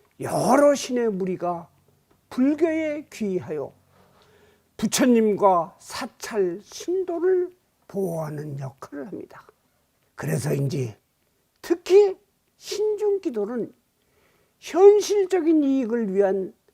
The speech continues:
기도를 많이 하게 됩니다. 사업 번창, 병막 회착, 재앙 소멸, 시험 합격,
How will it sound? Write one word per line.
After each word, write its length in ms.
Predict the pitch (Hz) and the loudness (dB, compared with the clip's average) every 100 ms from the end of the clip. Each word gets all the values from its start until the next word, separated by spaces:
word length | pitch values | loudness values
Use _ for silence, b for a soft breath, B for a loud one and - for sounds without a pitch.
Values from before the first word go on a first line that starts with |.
| _ | _
기도를 460 | - 156 175 156 160 | -18 -10 -8 -8 -10
많이 260 | 135 139 | -10 -10
하게 220 | 123 123 143 | -10 -12 -16
됩니다. 440 | - - - - - _ _ _ _ _ _ _ _ _ _ _ | -20 -20 -20 -20 -20 _ _ _ _ _ _ _ _ _ _ _
사업 440 | - - 233 185 | -16 0 0 0
번창, 520 | - 208 123 117 120 120 _ _ _ _ _ _ _ _ _ _ - | -4 -6 -6 -10 -14 -18 _ _ _ _ _ _ _ _ _ _ -4
병막 640 | 196 220 285 339 277 - | 0 2 4 2 2 -6
회착, 440 | 220 - - 147 _ _ _ _ _ _ _ _ _ _ | -12 -12 -16 -16 _ _ _ _ _ _ _ _ _ _
재앙 520 | - 175 175 185 160 | -2 2 4 2 0
소멸, 440 | - 208 143 120 - _ _ _ _ _ _ _ _ _ | -4 -6 -6 -8 -14 _ _ _ _ _ _ _ _ _
시험 520 | - - - 427 427 | -12 -6 0 2 2
합격, 500 | 349 - - 220 - | -2 -8 -6 -6 -6